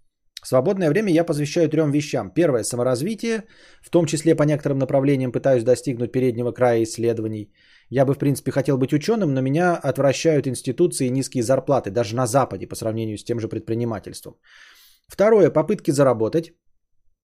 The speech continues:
Во мне есть надежда, что я однажды смогу заработать достаточно, чтобы больше не работать, живя скромно. Третье — сочинение музыки, преимущественно академического стиля.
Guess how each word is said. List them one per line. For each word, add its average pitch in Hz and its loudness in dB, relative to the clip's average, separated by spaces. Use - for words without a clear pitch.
Во 135 2
мне 147 4
есть 127 -2
надежда, 135 2
что 127 -4
я 131 2
однажды 120 -2
смогу 123 -2
заработать 117 0
достаточно, 143 -4
чтобы 117 -4
больше 127 -4
не 135 2
работать, 117 -2
живя 104 -4
скромно. - -8
Третье — 170 2
сочинение 175 0
музыки, 156 0
преимущественно 143 0
академического 123 -4
стиля. - -10